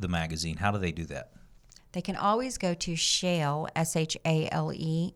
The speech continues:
Speaker 2: M A G dot com. So it stands for shalemag dot com. Again, that's shalemag dot com. Or they can call us, two ten, two four zero, seven one eight eight. Again, the number's two ten, two four zero, seven one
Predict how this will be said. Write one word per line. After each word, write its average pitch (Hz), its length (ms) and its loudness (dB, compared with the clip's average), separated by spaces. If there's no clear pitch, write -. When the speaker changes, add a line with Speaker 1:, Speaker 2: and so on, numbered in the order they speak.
Speaker 2:
M 175 240 6
A 151 280 -2
G 151 320 0
dot 147 280 -2
com. 156 280 2
So 160 140 -2
it - 80 -4
stands 151 320 0
for 156 140 -4
shalemag 156 960 2
dot 156 240 0
com. 160 420 2
Again, 165 240 4
that's 156 300 0
shalemag 156 1400 0
dot 156 260 0
com. 156 400 0
Or 214 140 6
they 190 120 8
can 190 200 -2
call 160 280 4
us, 190 260 0
two - 160 -2
ten, 165 440 4
two - 240 -2
four 156 280 -2
zero, 151 400 0
seven 160 500 4
one 147 260 -2
eight 151 220 -6
eight. 165 300 -4
Again, 165 240 0
the 156 80 2
number's 156 320 -2
two - 200 -2
ten, 170 420 0
two 190 200 2
four 165 300 0
zero, 151 380 0
seven 156 480 2
one 147 200 0